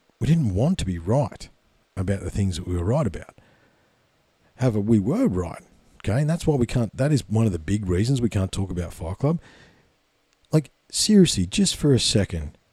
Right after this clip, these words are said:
remember some of those press conferences. Doesn't matter where you're from, what country you're from. "Safe and effective, vaccinated, vaccinated." Just remember some of that stuff. Remember the protests, remember the pepper spray, the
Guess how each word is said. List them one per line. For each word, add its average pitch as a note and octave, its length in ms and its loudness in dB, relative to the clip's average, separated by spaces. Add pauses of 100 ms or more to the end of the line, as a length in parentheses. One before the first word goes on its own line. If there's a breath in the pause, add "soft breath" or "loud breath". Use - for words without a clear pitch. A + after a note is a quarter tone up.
remember B2 380 4
some G2 200 2
of F2+ 60 4
those F2+ 220 2
press - 320 -6
conferences. - 680 -12 (260)
Doesn't A#2+ 200 -4
matter A#2+ 200 4
where C3 180 8
you're C3 140 4
from, D#2 200 -6
what G#2+ 160 0
country G2 340 0
you're D2 80 -10
from. - 300 -12 (360 soft breath)
"Safe F#2 320 -2
and G2 80 4
effective, - 420 -4
vaccinated, F2 500 -10
vaccinated." F#2 540 -10
Just C#3+ 180 0
remember D#3 360 8
some G2+ 180 2
of E2 80 -2
that - 160 -12
stuff. - 260 -8 (1500 soft breath)
Remember C#3 360 4
the B2 120 2
protests, A2+ 600 -4
remember A2 280 2
the G#2 100 -2
pepper A#2 300 2
spray, - 460 -4
the E2+ 360 -8